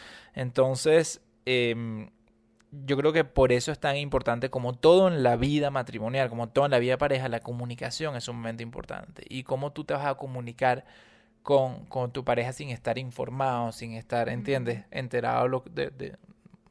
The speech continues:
Speaker 1: de lo que se necesita para las finanzas,
Speaker 2: Ujú.
Speaker 1: eh, no se puede. Entonces, entonces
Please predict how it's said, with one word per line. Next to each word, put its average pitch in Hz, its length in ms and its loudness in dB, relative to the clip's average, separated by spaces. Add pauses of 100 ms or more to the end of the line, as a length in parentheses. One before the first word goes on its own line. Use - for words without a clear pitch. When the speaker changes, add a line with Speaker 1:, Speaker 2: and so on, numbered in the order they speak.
(240)
Speaker 1:
de 120 180 -4
lo 117 160 -2
que 117 180 -6
se 120 200 -8
necesita 120 560 -6
para 139 200 0
las 131 120 -2
finanzas, 147 540 -4
Speaker 2:
Ujú. 214 40 -20 (600)
Speaker 1:
eh, 113 280 -4
no 117 220 -4
se 120 140 -6
puede. - 360 0
Entonces, - 840 -4 (500)
entonces 127 720 -2